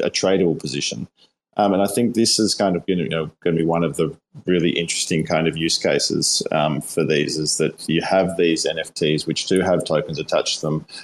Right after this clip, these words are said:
uh, but it's, it's something that, it's a position that you're able to, to, to, to trade. And so I guess we're gonna see it's kind of like another layer on top of the spot market for tokens,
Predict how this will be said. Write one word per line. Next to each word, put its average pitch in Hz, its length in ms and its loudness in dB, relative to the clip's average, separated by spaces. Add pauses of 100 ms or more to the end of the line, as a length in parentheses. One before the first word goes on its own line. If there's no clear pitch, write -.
(300)
uh, 80 240 0
but 80 140 0 (360)
it's, - 200 -2
it's - 180 -2
something 85 420 2
that, 80 220 0
it's - 220 -2
a 85 40 0
position 80 520 0
that 78 140 0
you're 80 180 2
able 76 300 -2
to, 73 520 0 (160)
to, - 140 -4
to, - 200 -8
to 87 120 -2
trade. - 500 2 (460)
And 90 200 2
so 90 460 4
I 87 100 2
guess 87 320 0
we're 95 60 2
gonna 82 180 -2
see 82 300 2
it's 78 160 0
kind 87 220 0
of 80 80 -2
like 80 200 -2
another 87 340 0
layer 82 440 0
on 78 160 -10
top - 280 -4
of 71 120 -2
the 82 80 -2
spot - 340 0
market 78 360 -2
for - 100 -6
tokens, 98 720 0